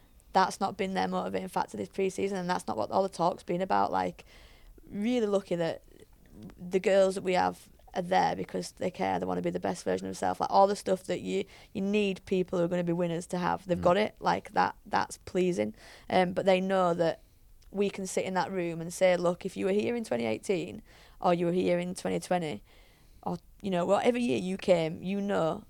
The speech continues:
Speaker 1: that we will make it better the following year." And Gary's great at that. Um,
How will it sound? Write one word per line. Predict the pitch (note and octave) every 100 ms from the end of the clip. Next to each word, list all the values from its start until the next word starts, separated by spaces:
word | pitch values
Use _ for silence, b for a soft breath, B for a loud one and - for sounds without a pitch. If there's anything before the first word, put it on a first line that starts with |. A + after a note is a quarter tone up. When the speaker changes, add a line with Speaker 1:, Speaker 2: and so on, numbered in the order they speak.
| -
Speaker 1:
that | -
we | F#3
will | F#3 F#3
make | F3 F3+ -
it | -
better | F3 B2 A3 -
the | F#3+
following | - F3 F3 E3+
year." | E3 G3 G#3+ b b -
And | F3+ F3+
Gary's | G3+ G3 F#3+
great | F3 D#3+
at | A#2+
that. | F3 - - -
Um, | F3+ E3+ E3 F3